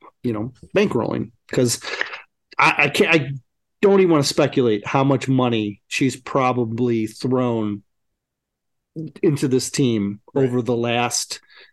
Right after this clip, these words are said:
Speaker 1: two years,
Speaker 2: <laughs>
Speaker 1: because, like, it's, like, new positions all over the place,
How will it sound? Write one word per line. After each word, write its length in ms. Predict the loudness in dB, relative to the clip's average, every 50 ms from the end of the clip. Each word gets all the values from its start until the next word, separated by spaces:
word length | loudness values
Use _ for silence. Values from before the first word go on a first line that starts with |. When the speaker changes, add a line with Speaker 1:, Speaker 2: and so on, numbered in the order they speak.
| _ -6
Speaker 1:
two 180 | -4 -2 0
years, 520 | 0 0 -2 -2 -4 -6 -8 -10 -10 -12 _ _ _ _ _ -6
Speaker 2:
<laughs> 100 | -2 -2
Speaker 1:
because, 400 | -2 0 2 4 4 4 4 2
like, 220 | 2 0 2 0 -2
it's, 140 | 0 2
like, 160 | 0 0 2 2
new 240 | 2 4 4 2
positions 840 | 2 0 0 2 2 2 2 2 0 0 0 0 -2 -4 -6 -10 _ _ _ _ _ _ _ _ -2
all 220 | 0 2 4 4
over 220 | 4 4 4 2 2
the 80 | 2
place, 500 | 0 0 0 0 0 0 -2 -4 -8 -10